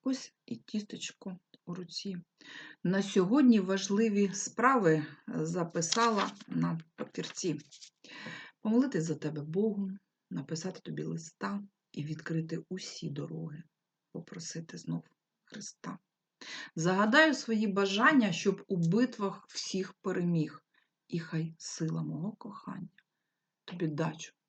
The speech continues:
кидає до ніг. Кожен день в мене справ півсотні. Вчусь провести лиху біду. Я коханням своїм сьогодні за життя твоє бій веду.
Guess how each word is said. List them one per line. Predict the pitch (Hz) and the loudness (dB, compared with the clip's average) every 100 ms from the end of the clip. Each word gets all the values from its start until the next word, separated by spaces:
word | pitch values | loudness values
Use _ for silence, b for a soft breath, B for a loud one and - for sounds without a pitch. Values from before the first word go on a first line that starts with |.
| - | -14
кидає | - 160 - 165 - _ - | -10 -6 -6 -8 -12 _ -10
до | 180 | -6
ніг. | - 175 - _ - - _ _ _ - | -4 -6 -10 _ -20 -20 _ _ _ -2
Кожен | 202 214 190 | 0 2 0
день | 151 156 165 - | 0 -2 -6 -6
в | |
мене | 151 160 | -6 -4
справ | 160 - - 196 202 - | -8 -8 -6 -6 -8 -16
півсотні. | - - - - 160 147 - 170 - B B B | -20 -18 -18 -8 -8 -6 -8 -10 -12 B B B
Вчусь | - - 226 247 - - _ | -6 2 6 6 4 -8 _
провести | 175 190 196 190 202 180 - - 180 165 - | 4 6 6 6 4 2 -4 -4 -4 -4 -6
лиху | - 147 156 156 160 | 2 4 4 4 4
біду. | 151 151 143 151 147 143 _ _ _ _ _ - | 6 6 6 4 4 0 _ _ _ _ _ -6
Я | 165 151 139 143 - _ | 0 0 0 -4 -12 _
коханням | - - - 143 156 143 | -12 -8 -4 -4 -4 -6
своїм | - - 131 143 135 - _ _ | -10 -10 -8 -8 -10 -16 _ _
сьогодні | - - - - 170 170 165 - _ _ _ _ _ _ _ | -16 -12 -8 -6 -4 -4 -6 -12 _ _ _ _ _ _ _
за | - 127 | -6 -6
життя | 135 - - 156 | -6 -10 -12 -12
твоє | - 175 156 135 - _ _ _ - | -12 -12 -12 -16 -20 _ _ _ -14
бій | 170 120 - | -8 -6 -6
веду. | - - 175 | -8 -10 -12